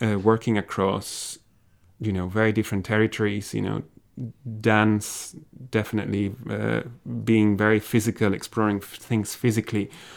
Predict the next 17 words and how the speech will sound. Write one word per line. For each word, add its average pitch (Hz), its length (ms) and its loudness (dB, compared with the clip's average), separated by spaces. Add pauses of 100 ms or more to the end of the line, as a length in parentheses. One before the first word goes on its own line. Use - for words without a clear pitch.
(260)
but 101 120 0
also, 110 360 2
you 95 140 0
know, 95 120 -2
I 98 120 0
demand 101 340 0
from 104 160 0
them 98 240 2
that 98 140 -2
they 104 100 6
work 104 200 2
with 104 120 -4
their 98 120 -2
voice, 127 600 -4 (500)
that 104 180 -2
they, 98 680 0
um, 98 720 -2